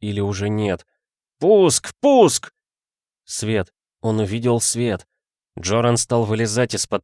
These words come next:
ткани, сделанной из вариска. О, милосердная мать! На палубе остался только один целый лук, остальные были сметены врагом или разбиты,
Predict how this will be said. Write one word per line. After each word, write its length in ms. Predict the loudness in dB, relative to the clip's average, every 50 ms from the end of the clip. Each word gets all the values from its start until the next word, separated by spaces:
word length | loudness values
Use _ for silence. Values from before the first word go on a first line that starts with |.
| _ _
ткани, 460 | -14 -8 -4 -2 0 0 0 0 0
сделанной 640 | -2 -2 -4 -2 -2 0 0 0 0 -2 -2 -4 -4 -6
из 200 | -8 -6 -6 -6
вариска. 600 | -4 -2 -2 0 0 -2 -2 -4 -6 -6 -6 -6 _ _ _ _ _ _ _ _ _ _ _
О, 140 | -6 -4 -2
милосердная 840 | -2 0 0 0 0 -2 -4 -4 -4 -6 -4 -4 -4 -2 -2 -2
мать! 380 | -2 0 -2 -2 -2 -4 -8 _ _ _ _ _ _ _ _
На 160 | -4 -4 -2 0
палубе 340 | 0 2 2 2 2 0
остался 440 | -2 -2 -2 -2 -2 -2 -2 -4 -6
только 300 | -4 -4 -6 -4 -4 -6
один 500 | -6 -4 -6 -6 -4 -2 0 0 0 0
целый 420 | -2 -2 -2 0 0 2 2 0 0
лук, 340 | 0 0 0 -2 -4 -8 _ _ _ _ -10
остальные 520 | -8 -8 -4 -4 -4 -2 -2 -2 -2 -2
были 200 | -2 -2 -2 -2
сметены 540 | -2 -2 -2 -4 -4 -2 -2 -2 0 0 -2
врагом 540 | -2 -2 -2 -4 -4 -2 -2 -2 -2 -2 -4 -6
или 180 | -6 -4 -2
разбиты, 680 | 0 0 0 -2 -2 -4 -4 -4 -4 -2 -2 -4 -6